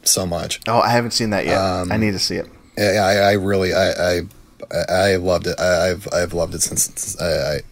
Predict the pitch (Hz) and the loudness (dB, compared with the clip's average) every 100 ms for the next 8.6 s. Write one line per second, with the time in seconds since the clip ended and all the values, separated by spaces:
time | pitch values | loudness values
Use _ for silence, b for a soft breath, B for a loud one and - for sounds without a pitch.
0 | - - 175 165 - 117 160 139 - 120 | -4 2 4 2 0 0 2 2 -2 -2
1 | 131 113 95 95 90 82 73 78 85 80 | 2 2 0 -4 -4 -4 -6 -6 -6 -4
2 | 82 85 76 73 78 B B B B B | -4 -2 -2 -4 -6 B B B B B
3 | B B B B - - 98 90 120 107 | B B B B -18 -8 -6 0 2 2
4 | - - - 107 101 92 107 123 120 113 | -2 -12 -6 -2 -2 -2 0 2 4 2
5 | - 113 131 107 139 135 143 135 151 143 | 2 2 2 2 2 2 2 4 4 2
6 | 113 107 110 101 92 92 90 92 85 87 | 0 0 2 2 2 0 0 -2 -2 -2
7 | - 90 95 95 - 101 87 - 90 82 | -4 -4 -2 0 0 0 -4 -6 -6 -8
8 | 82 82 78 73 - - | -6 -6 -6 -6 -8 -10